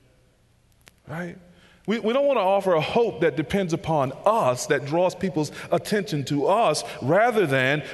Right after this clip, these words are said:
depending upon God, who alone is powerful to save. We don't want people's faith to rest upon our eloquence, upon our slick ads. We don't want their faith to rest upon our persuasiveness. We want their faith to rest upon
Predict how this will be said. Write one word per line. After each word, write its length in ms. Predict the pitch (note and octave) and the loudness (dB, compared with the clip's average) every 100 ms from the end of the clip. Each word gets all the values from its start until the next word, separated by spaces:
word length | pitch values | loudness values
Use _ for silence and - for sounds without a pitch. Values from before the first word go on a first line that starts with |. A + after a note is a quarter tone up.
| - | -2
depending 420 | D#3+ - A3 G3+ | 0 2 2 2
upon 460 | F3+ F3 F#3 E3+ C#3+ | 0 2 0 0 2
God, 300 | F#3 G#3 F#3+ | 4 4 4
who 160 | G3 | 2
alone 420 | F3 F3 A3 C4 A3 | 2 2 2 2 2
is 140 | D#3+ | -2
powerful 600 | - E3+ D3+ C#3 B2 A#2+ | -2 0 2 0 0 -4
to 120 | A2 | -4
save. 460 | G2 - G2+ E2 - - - - _ _ _ _ _ _ _ _ _ _ - | -6 -6 -6 -8 -12 -20 -20 -20 _ _ _ _ _ _ _ _ _ _ -6
We 100 | F#3+ | -2
don't 140 | C#4+ | 0
want 160 | C#4+ B3+ | 0 0
people's 320 | B3+ G3+ F#3+ | 0 0 -2
faith 440 | - A#3+ B3 - | -2 0 0 -2
to 100 | G3 | -2
rest 400 | F3 G#3 A#3 - - - | 0 2 2 -2 -6 -2
upon 360 | E3 F#3+ F3 | 0 2 2
our 380 | E3 F3 G#3+ A#3+ | 2 2 4 2
eloquence, 720 | - G3 A3 G#3+ G#3 A3+ G#3 - | 4 4 2 0 0 0 0 -2
upon 300 | D#3+ F3+ E3+ | 2 2 2
our 380 | E3 G#3 A3 G#3+ | 4 4 4 2
slick 440 | - - A3 A3+ | 0 0 0 2
ads. 340 | - G3 G3 F#3+ | 2 4 4 2
We 80 | G3 | 0
don't 140 | A#3+ | 2
want 160 | C4+ C4 | 2 2
their 100 | A#3 | 0
faith 540 | - A#3 A3+ - - | 2 2 2 -2 -2
to 80 | G3 | 2
rest 240 | F#3 A3+ | 4 2
upon 300 | G3 F#3+ F#3 | 2 2 0
our 340 | - F#3 A3+ A#3+ | 2 2 4 2
persuasiveness. 880 | A#3+ - - G#3 A3 G3+ D#3+ D#3 | 2 -2 0 0 0 0 -2 -2
We 80 | G3+ | -2
want 200 | G3+ A#3 | 0 0
their 140 | G3 F#3 | 2 0
faith 720 | - G#3 A#3+ B3 F3 - - | -2 0 2 2 0 -6 -2
to 80 | F#3+ | 2
rest 320 | F3+ A#3+ B3 | 4 4 2
upon 440 | G#3 F#3+ G3 G3 | 0 2 4 2